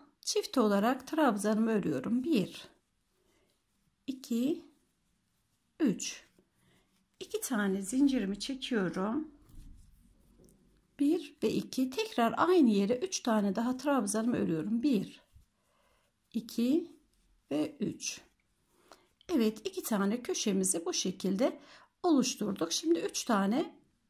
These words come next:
buradaki gibi tek trabzanlarımızı örelim. Üç tane tek trabzanımı ördükten sonra yine köşe yapmak istiyorum. Bakınız şuradaki sıraya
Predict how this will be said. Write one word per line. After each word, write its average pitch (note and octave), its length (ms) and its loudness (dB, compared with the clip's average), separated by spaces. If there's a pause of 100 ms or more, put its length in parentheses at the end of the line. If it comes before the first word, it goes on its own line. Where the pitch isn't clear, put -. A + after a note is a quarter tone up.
(160)
buradaki A3 480 -2
gibi E4 280 -2
tek F#4+ 240 -4
trabzanlarımızı G#3 880 0
örelim. C#4+ 420 0 (600)
Üç - 140 0
tane A#3 340 4
tek E4 220 -2
trabzanımı G#3+ 520 4
ördükten A#3 480 4
sonra G3 300 2
yine E4+ 380 4
köşe G#3+ 300 0
yapmak F#3 360 0
istiyorum. G#3 500 0
Bakınız - 360 0
şuradaki A#3 400 -2
sıraya B3 520 2